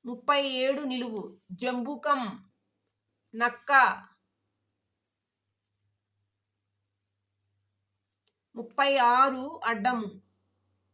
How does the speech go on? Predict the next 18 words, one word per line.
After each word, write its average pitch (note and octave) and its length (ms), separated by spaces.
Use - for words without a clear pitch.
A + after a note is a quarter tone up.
ముప్పై B3+ 300
ఏడు C4 320
నిలువు B3+ 500
జంబుకం A#3+ 520
అంటే A3+ 220
నక్క, A3 260
ముప్పై B3+ 500
ఆరు B3 280
అడ్డము A3 340
అతివ B3 360
అంటే A#3 160
అంగన. A#3 840
ముప్పై C4+ 600
నిలువు A#3+ 560
చేపలలో C#4+ 560
ఒక C4 380
రకం B3+ 680
వాలుగా, A#3+ 960